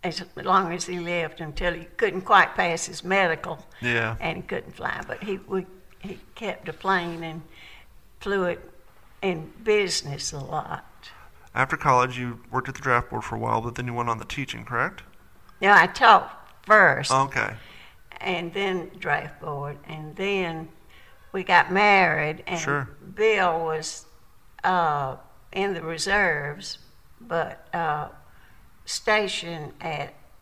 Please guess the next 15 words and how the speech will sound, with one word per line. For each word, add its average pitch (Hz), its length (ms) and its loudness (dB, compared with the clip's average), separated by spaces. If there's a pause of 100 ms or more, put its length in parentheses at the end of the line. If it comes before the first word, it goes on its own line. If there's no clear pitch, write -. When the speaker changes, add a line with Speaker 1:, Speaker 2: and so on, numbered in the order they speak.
(220)
Speaker 1:
at 175 200 -6
Miami. 180 720 -2 (520)
So 175 260 0
we 190 200 0
lived 208 360 0
in 160 100 -10
Miami 180 540 0
the 156 160 -10
first - 500 -8
Speaker 2:
Okay. 160 400 0
Speaker 1:
six - 360 -4
months - 340 -10
we 175 80 -12
were 139 120 -10
married. 143 460 -16